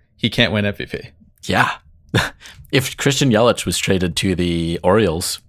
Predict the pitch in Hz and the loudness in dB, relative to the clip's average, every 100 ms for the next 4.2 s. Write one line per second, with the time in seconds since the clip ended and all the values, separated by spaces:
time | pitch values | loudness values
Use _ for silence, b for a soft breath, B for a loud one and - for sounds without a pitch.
0 | _ 107 98 98 90 95 95 95 98 95 | _ -2 0 2 2 2 4 4 2 0
1 | 90 92 123 147 165 110 104 90 - 110 | 0 2 2 0 0 0 2 2 0 -2
2 | - 98 120 143 170 160 - B B B | -2 -2 0 0 0 0 -2 B B B
3 | - 104 104 - 101 90 85 78 - 92 | -6 -2 -2 0 2 4 2 0 -2 0
4 | 82 | 0